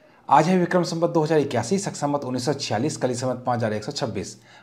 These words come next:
माह भाद्रपद माह, पक्ष कृष्ण पक्ष, ऋतु वर्षा ऋतु, आयन दक्षिणायन रहने वाला है। तिथि आज की चतुर्दशी रहेगी रात्रि के चार बजकर चौवन मिनट तक, तदुपरांत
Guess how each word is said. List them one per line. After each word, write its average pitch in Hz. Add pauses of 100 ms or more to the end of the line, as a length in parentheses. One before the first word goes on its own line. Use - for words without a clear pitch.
(120)
माह 113
भाद्रपद 127
माह, 151 (100)
पक्ष -
कृष्ण 120
पक्ष, 160
ऋतु 117 (180)
वर्षा 104
ऋतु, 117
आयन 120 (360)
दक्षिणायन 131
रहने 101
वाला 87
है। 90 (320)
तिथि 175
आज 175
की 190
चतुर्दशी 156
रहेगी 160 (440)
रात्रि 120
के 156
चार 117
बजकर 117
चौवन 113
मिनट 123
तक, -
तदुपरांत 135